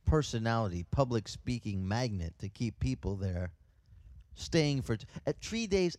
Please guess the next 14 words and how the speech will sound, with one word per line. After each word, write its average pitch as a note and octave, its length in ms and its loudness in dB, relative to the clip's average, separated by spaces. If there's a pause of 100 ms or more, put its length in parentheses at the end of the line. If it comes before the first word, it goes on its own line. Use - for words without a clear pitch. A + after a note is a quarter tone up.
and C3+ 160 0
they C3+ 120 2
have C#3 260 0
had C3 280 -2
how C#3+ 160 -2
much D#3 340 -6
to - 100 -6
eat? E3+ 260 -8 (1400)
Nothing. B3+ 540 -6 (2250)
The D#3 80 0
people D#3+ 720 2 (120)
are D3+ 200 0
so B3+ 720 -2 (120)
spiritually F3 1160 -4